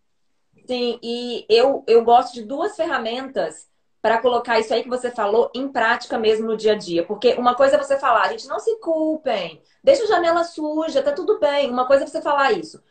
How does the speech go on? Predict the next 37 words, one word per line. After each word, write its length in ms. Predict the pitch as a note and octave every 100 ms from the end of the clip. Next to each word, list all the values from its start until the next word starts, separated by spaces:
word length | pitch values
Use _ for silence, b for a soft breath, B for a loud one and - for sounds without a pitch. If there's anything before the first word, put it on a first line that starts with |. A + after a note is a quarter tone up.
| _ -
Outra 280 | A#3 B3+
coisa 240 | B3+ B3+ C#4
é 20 |
você 180 | C4 C4+
tá 160 | D4
ali 220 | C4 B3 B3+
olhando 320 | A3+ A3 A#3+
pra 80 | A#3+
sua 120 | A#3
janela 280 | A3+ A3 A3+
suja 560 | - A3 G#3+ A3+ A#3 _ _
e 80 | G#3+
você 240 | A#3 A#3
não 140 | A#3 B3
sabe 440 | - A3 A3 A3
se 120 | G#3+
você 220 | G#3+ A3
coloca 280 | A3 G#3+ A3
a 60 | A3+
perna 220 | A#3 A#3
pra 140 | A3+ A3
cima 320 | - A3+ A3
na 80 | G#3+
hora 80 |
que 60 | G#3+
o 40 |
menino 200 | G#3+ G#3+
dormiu 400 | G#3+ G#3+ A3 A#3+ -
ou 100 | A3+
se 80 |
você 220 | A3 A#3 A3+
tem 180 | A#3
mesmo 300 | A3+ G#3+ A3
que 60 | G#3+
limpar 220 | G#3 G#3
a 40 | F#3
janela, 420 | F#3 F3 -